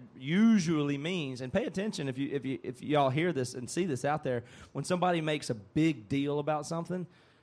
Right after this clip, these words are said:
usually that person's hiding something. I don't know what it is, but they are. That's just the way it is. Like, it's, it's a insecurity kind of thing,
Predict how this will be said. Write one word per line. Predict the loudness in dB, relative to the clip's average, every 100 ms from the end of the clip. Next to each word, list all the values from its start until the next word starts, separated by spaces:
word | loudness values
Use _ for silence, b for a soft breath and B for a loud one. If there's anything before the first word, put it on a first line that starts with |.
| b -20 -6
usually | -4 0 0
that | 0
person's | -2 -6 -6
hiding | -6 -4 -6
something. | -6 -8 -8 -6
I | -4
don't | -2
know | 0
what | 0 0
it | 2
is, | 2 2 0
but | -2
they | 2 2
are. | 2 2
That's | 0 0
just | -4
the | 0
way | 2 2
it | 2
is. | 2 0 0
Like, | -2
it's, | -2 -4
it's | -6 -4
a | -2 -2 -2
insecurity | -4 -6 -8 -4 -2 -2 -2 -8 -6
kind | -6
of | -6
thing, | -6 -6 -4 -6